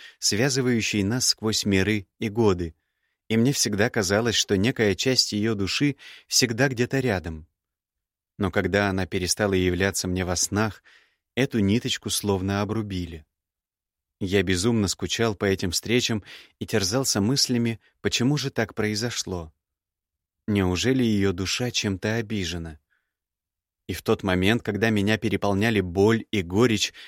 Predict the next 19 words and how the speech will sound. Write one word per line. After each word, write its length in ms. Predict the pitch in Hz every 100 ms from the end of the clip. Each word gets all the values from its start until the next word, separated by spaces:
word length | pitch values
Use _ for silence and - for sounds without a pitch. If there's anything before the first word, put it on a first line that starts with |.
| - -
от 120 | 110
которых 380 | - 127 156 123
хотелось 520 | - 113 147 131 98
бежать 420 | 90 101 110 127
на 120 | 104 98
край 240 | 113 104
света, 520 | - - 131 139 127 - - _ _ _ _ -
случилось 840 | - 113 104 - 110 101 98 - - -
чудо. 500 | - 95 80 85 - _ _ _ _ _ _ _ _ _
Ингерт 440 | 110 104 98 95 -
не 100 | 95
просто 420 | - 117 120 -
приснилась 640 | 113 107 113 110 92 -
мне, 120 | 98 90
как 180 | 104
раньше. 480 | 107 98 85 - - _ _ _ _ _ _ _ _ _ -
Она 480 | 98 92 92 95 - _ _ _
позвала 500 | 110 90 92 101 92
меня. 400 | 85 82 80 78